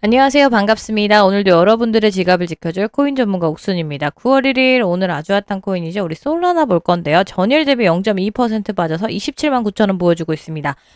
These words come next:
오늘 제대로 분석해 볼 거니까 궁금하신 분들 영상 끝까지 함께 해주시면 감사하겠습니다.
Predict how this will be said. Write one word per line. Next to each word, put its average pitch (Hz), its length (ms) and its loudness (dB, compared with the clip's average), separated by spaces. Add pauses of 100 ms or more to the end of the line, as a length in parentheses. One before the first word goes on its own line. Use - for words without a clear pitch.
(160)
오늘 254 180 4
제대로 226 320 4
분석해 285 440 4
볼 262 160 2
거니까 220 380 4
궁금하신 240 640 0
분들 180 220 -2
영상 170 240 -4
끝까지 240 460 0
함께 269 240 -2
해주시면 180 340 -2
감사하겠습니다. 160 840 -2